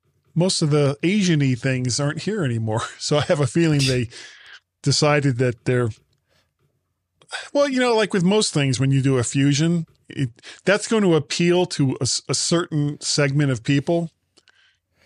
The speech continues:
But people that like either Asian or Mexican will be like, "What the fuck is this?" And, you know, just say, "I'm gonna go to that other place that just does Mexican." So they, um, they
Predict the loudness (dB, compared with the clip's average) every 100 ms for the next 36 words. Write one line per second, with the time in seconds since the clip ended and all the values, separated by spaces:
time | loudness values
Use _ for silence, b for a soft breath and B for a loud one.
0 | _ -4 -4 -2 -4 0 0 2 0 0
1 | 0 -2 -6 -2 0 2 0 0 -4 -4
2 | 0 0 0 -2 -4 -6 -6 0 2 4
3 | 2 -2 -6 -4 -2 0 -2 -6 -6 -6
4 | -10 -4 -2 2 2 2 0 -4 -6 B
5 | B _ _ _ _ -6 -4 -2 -2 -6
6 | -20 -10 -4 -2 0 -2 -4 _ _ _
7 | _ B B -2 0 -2 -2 0 2 2
8 | 0 -2 -4 -2 0 2 0 2 0 2
9 | 2 0 0 0 0 2 2 2 0 0
10 | 0 0 0 -2 0 0 0 0 -2 -4
11 | -4 -6 -10 B B B B B _ _
12 | -10 0 2 2 -2 -8 -20 _ _ -2
13 | 0 2 2 0 -2 -2 -4